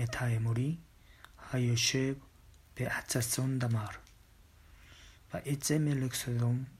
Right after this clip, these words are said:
ומלך עמורה, ומלך אדמה, ומלך צבועים, ומלך בלה, הג'ואר,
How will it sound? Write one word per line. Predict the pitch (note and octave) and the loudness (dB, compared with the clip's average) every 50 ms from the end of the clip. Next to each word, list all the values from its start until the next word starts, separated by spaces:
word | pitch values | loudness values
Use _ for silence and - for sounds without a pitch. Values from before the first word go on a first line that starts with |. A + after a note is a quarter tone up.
| - - | -12 -6
ומלך | A#2+ A2+ A#2 A#2+ B2+ C3+ D3 C#3+ - | -2 0 2 2 2 2 2 0 0
עמורה, | B2+ B2 A#2+ A#2+ A#2+ A#2 A#2 A#2 A#2+ - - - - - | 0 0 2 2 4 2 2 0 -2 -4 -8 -14 -12 -6
ומלך | B2+ A#2 A#2 B2 C3+ C#3+ D3 C#3+ - - | -2 0 2 2 2 2 0 0 -2 -2
אדמה, | B2+ B2 A#2+ - B2 A#2+ A#2 A#2 B2 - - - - - - - - - | -2 -2 -2 -2 0 0 0 0 -2 -4 -8 -14 -20 -20 -20 -14 -6 -2
ומלך | A#2 A#2 C3 D3 D#3 D3+ - | 0 0 2 2 0 -2 -2
צבועים, | - - - B2 A#2+ A#2+ A#2+ A#2+ A#2+ A#2+ A#2+ - - - - - - - - | -6 -8 -6 -4 0 0 2 2 2 0 -2 -4 -10 -18 -20 -20 -20 -10 -4
ומלך | B2 A#2+ A#2+ C3 D3 D3+ D3+ D3 - - | -2 0 2 2 2 2 0 0 -2 -4
בלה, | C3 B2 B2 B2 A#2+ B2 C3 - - - - - - - - - - - - - - | -2 -2 0 0 0 -2 -4 -6 -10 -18 -20 -20 -20 -20 -20 -20 -20 -20 -20 -16 -12
הג'ואר, | C#3 B2 - - C3 A#2 A#2 A#2 A#2 | -10 -4 -2 0 2 2 2 2 2